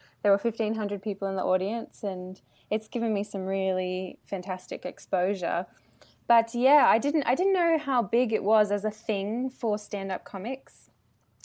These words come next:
Um, so in Queensland, there were all the, the open mic night people from Brisbane and Gold Coast, you know, just really wanting that chance. Everyone sees Raw Comedy as, like, their ticket out of doing open mic nights.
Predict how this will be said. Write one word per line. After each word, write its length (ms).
Um, 380
so 200
in 140
Queensland, 520
there 100
were 60
all 360
the, 320
the 100
open 280
mic 280
night 260
people 380
from 220
Brisbane 640
and 280
Gold 260
Coast, 540
you 80
know, 320
just 340
really 720
wanting 380
that 220
chance. 500
Everyone 320
sees 280
Raw 200
Comedy 400
as, 140
like, 180
their 120
ticket 420
out 280
of 140
doing 280
open 300
mic 180
nights. 380